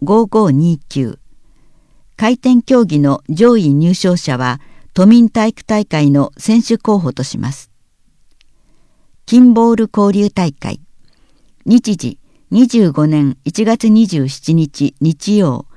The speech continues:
午前十時から午後四時。場所、高円寺体育館、高円寺南二の三十六の三十一。内容、種目、ジュニアの部、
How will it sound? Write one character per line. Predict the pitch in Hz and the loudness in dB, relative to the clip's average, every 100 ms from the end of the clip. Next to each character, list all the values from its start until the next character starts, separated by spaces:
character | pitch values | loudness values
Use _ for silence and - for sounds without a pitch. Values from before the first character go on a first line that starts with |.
| _ _ - | _ _ -2
午 | 240 | 0
前 | 240 202 | 2 2
十 | 147 185 | 2 0
時 | 160 143 | 0 -4
か | 127 | -6
ら | 123 120 - | -6 -6 -4
午 | 185 | -2
後 | 196 147 | 0 0
四 | 147 | -2
時。 | 143 - - _ _ _ _ - | -6 -14 -18 _ _ _ _ -6
場 | 165 | -4
所、 | 196 190 - _ _ - | -4 -4 -6 _ _ -6
高 | 220 240 | 2 4
円 | 233 226 | 4 2
寺 | 202 208 | 0 -2
体 | 190 180 | -2 -2
育 | - - | -6 -10
館、 | 120 120 - - _ _ - | -6 -6 -10 -20 _ _ -2
高 | 254 247 | 2 4
円 | 202 151 | 4 2
寺 | 139 | 0
南 | 139 156 165 160 147 - _ | 2 2 0 0 -2 -4 _
二 | 202 | 4
の | 247 220 | 6 4
三 | - 220 202 | 2 0 0
十 | 156 147 | 0 -2
六 | 135 - | -2 0
の | 185 147 | 0 0
三 | 160 180 156 | -2 -2 -2
十 | 131 123 | -4 -8
一。 | 107 - 123 - _ _ _ _ _ - | -10 -12 -12 -12 _ _ _ _ _ -4
内 | 185 208 190 | 2 2 2
容、 | 175 151 127 - _ _ _ _ | 0 -4 -8 -12 _ _ _ _
種 | - - 202 | -8 2 4
目、 | 220 - 156 - - - _ 143 | 2 0 -8 -8 -16 -20 _ -2
ジ | 190 | 4
ュ | 254 | 4
ニ | 202 | 4
ア | 143 | 0
の | 131 | -2
部、 | 131 127 | -4 -8